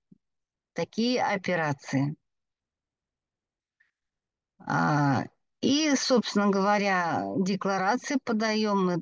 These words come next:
точно в такие же сроки, как и сейчас, то есть не позднее двадцать пятого числа, то есть те же сроки, которые действуют и сейчас. И, э, соответственно, если это выходной,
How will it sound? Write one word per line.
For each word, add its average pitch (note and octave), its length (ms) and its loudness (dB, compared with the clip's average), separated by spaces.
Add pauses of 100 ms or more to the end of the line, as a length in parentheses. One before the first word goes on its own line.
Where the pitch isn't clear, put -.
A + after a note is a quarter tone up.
точно A3 400 -2
в F#3 80 -4
такие F#3+ 380 -4
же E3+ 140 0
сроки, F3+ 420 -4
как F3 360 -2 (300)
и A3 160 -4
сейчас, G3+ 680 0
то - 120 2
есть G3+ 180 6
не G#3+ 120 6
позднее G#3 420 6
двадцать F#3 580 2
пятого E3+ 520 0
числа, E3 640 0 (540)
то G3 100 4
есть F#3 240 0
те G3+ 180 0
же F#3 160 0
сроки, F#3 380 -2
которые E3+ 500 2
действуют E3 560 0
и E3 60 -4
сейчас. E3+ 680 0 (920)
И, C#4 360 6
э, F3+ 400 6
соответственно, F#3 560 4
если F3+ 320 2
это F#3 220 -2
выходной, G3+ 580 2